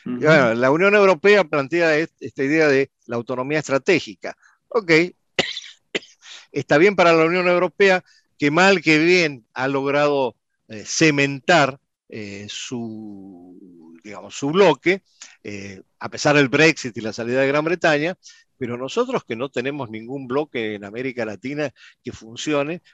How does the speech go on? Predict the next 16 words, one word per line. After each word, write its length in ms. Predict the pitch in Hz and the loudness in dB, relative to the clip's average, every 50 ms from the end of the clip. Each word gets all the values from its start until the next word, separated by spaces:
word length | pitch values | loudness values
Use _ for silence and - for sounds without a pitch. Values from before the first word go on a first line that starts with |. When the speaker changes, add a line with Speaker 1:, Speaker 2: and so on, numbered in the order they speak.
| _ _ | _ _
Speaker 1:
porque 240 | 107 98 - - 107 | -20 -20 -16 -16 -16
ni 80 | 104 | -14
Speaker 2:
Mm. 40 | 101 | -12
Speaker 1:
siquiera 320 | - - 113 139 135 135 123 | -12 -10 -2 2 2 2 2
la 100 | 113 113 | 2 -2
celac 460 | - - 110 113 127 139 143 - - | -4 -6 -4 -2 -2 -2 -2 0 -2
ha 60 | 113 - | -4 -4
podido 560 | - 104 104 104 110 113 110 110 98 - _ _ _ | -4 -10 -8 -6 -6 -6 -6 -8 -8 -12 _ _ _
hacer 300 | - 117 - - 120 117 | -12 -10 -4 -2 -2 -2
lo 120 | 117 110 | -2 -2
que 100 | 95 107 | -4 -4
Speaker 2:
Así 80 | 104 113 | -6 -6
Speaker 1:
debería 260 | 98 104 113 117 117 | -4 -2 -2 -2 0
Speaker 2:
es. 40 | 107 | -2
Speaker 1:
haber 140 | 107 127 160 | 0 2 4
hecho, 380 | 151 113 - - 156 170 - | 2 2 2 0 -2 -2 -2